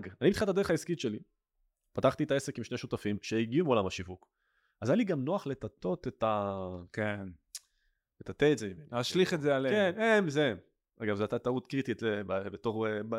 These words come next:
Speaker 1: בתור מנהל עסק, אבל כשהתבגרתי מעט, אה, כ-,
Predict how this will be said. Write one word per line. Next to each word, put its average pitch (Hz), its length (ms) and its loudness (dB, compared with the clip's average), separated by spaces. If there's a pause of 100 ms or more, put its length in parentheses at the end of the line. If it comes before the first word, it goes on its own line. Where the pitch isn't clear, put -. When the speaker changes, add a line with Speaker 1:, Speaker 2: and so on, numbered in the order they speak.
(120)
Speaker 1:
בתור 117 180 -2
מנהל 123 240 2
עסק, 160 300 0 (560)
אבל 107 360 4 (840)
כשהתבגרתי 107 920 2
מעט, 104 340 0
אה, 101 40 0 (360)
כ-, - 60 -6